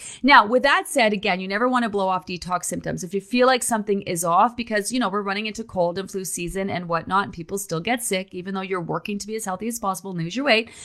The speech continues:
um, you know, always make sure you check in with your healthcare provider. Now, some people will experience really strong response to when their weight is dropping,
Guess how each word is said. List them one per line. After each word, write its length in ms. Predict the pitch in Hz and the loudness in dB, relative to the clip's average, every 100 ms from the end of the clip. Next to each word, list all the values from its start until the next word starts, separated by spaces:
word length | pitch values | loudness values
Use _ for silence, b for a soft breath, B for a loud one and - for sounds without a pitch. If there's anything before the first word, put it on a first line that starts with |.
| B B - | B B 6
um, 340 | 214 208 208 | 8 8 6
you 100 | 214 | 4
know, 120 | 233 233 | 4 8
always 380 | 226 247 262 | 8 8 4
make 140 | 233 233 | 0 -2
sure 140 | 220 | -2
you 80 | 196 | -2
check 300 | 190 190 185 | 0 -2 -2
in 100 | 185 | -8
with 140 | 175 | -8
your 100 | 180 | -8
healthcare 420 | 165 170 - 180 165 | -4 -4 -4 -6 -6
provider. 460 | 165 156 156 131 B B - | -6 -4 -4 -6 B B 6
Now, 220 | 277 - | 8 8
some 320 | 208 285 415 | 4 0 2
people 400 | 330 262 247 226 | 0 2 2 2
will 120 | 220 | 0
experience 600 | 208 202 214 208 196 185 - | 0 -2 -2 0 0 0 -4
really 580 | 190 196 254 277 277 254 | -2 2 4 4 2 2
strong 920 | - - 208 202 202 214 226 226 - | -2 0 4 6 8 6 4 -2 -6
response 800 | 190 202 - - 180 175 220 269 | 0 2 2 4 6 6 4 0
to 160 | - 233 | -4 0
when 360 | 196 185 190 180 | 2 2 0 0
their 140 | 185 | -2
weight 300 | 175 175 180 | 0 -2 0
is 160 | 185 165 | -2 -4
dropping, 580 | 165 156 160 220 339 | 0 0 2 0 0